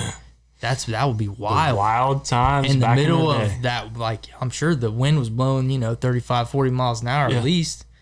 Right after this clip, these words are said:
Speaker 1: It's probably raining, s-, thundering, lightning. And they're just
Speaker 2: Ditch
Speaker 1: out in
Speaker 2: filling
Speaker 1: this
Speaker 2: up with
Speaker 1: ditch.
Speaker 2: water?
Speaker 1: Yeah, probably.
Speaker 2: Son of a gun.
Speaker 1: Crazy.
Speaker 2: So getting off, getting off the, uh,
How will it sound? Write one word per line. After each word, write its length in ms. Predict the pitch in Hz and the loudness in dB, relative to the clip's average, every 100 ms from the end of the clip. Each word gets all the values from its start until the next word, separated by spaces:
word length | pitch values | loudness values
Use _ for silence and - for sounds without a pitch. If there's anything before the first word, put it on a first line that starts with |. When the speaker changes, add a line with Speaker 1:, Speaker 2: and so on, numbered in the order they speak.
| _ _ - | _ _ -20
Speaker 1:
It's 80 | |
probably 300 | - 131 120 | -2 0 0
raining, 460 | 107 117 139 151 156 | -2 -2 0 0 0
s-, 180 | 147 - - | -4 -8 -14
thundering, 560 | - - 120 139 147 131 | -10 -4 -2 0 0 0
lightning. 500 | 110 127 147 156 147 - _ _ _ | -2 0 0 -2 -4 -10 _ _ _
And 60 | - | -12
they're 120 | 113 | -10
just 360 | 127 117 - 151 | -8 -8 -8 -2
Speaker 2:
Ditch 180 | 117 117 | 0 0
Speaker 1:
out 120 | 120 | 0
in 40 | 131 | 0
Speaker 2:
filling 220 | 127 123 | 2 2
Speaker 1:
this 80 | 123 | 2
Speaker 2:
up 160 | 120 | 2
with 100 | 123 | 0
Speaker 1:
ditch. 80 | - | 2
Speaker 2:
water? 380 | 110 120 135 143 - | 2 2 0 -4 -8
Speaker 1:
Yeah, 280 | 113 127 165 - | -4 -2 -4 -4
probably. 440 | - 127 170 175 175 - _ _ _ | 0 0 2 -2 -4 -14 _ _ _
Speaker 2:
Son 420 | - - 107 117 | -10 -8 -6 -6
of 120 | 104 | -8
a 60 | 101 | -10
gun. 380 | 85 98 107 101 | -10 -4 -2 -2
Speaker 1:
Crazy. 400 | 127 151 139 117 - _ _ _ _ _ _ _ _ _ _ _ _ _ | -4 -6 -8 -12 -18 _ _ _ _ _ _ _ _ _ _ _ _ _
Speaker 2:
So 340 | - 143 131 - - | -2 0 0 -2 -6
getting 240 | 147 - 135 | -2 0 2
off, 400 | 135 131 120 - 135 | 4 4 0 -6 -2
getting 240 | 127 143 123 | -2 0 2
off 320 | 123 117 - | 2 0 -4
the, 220 | 113 107 | -2 -2
uh, 260 | 101 95 | -2 -4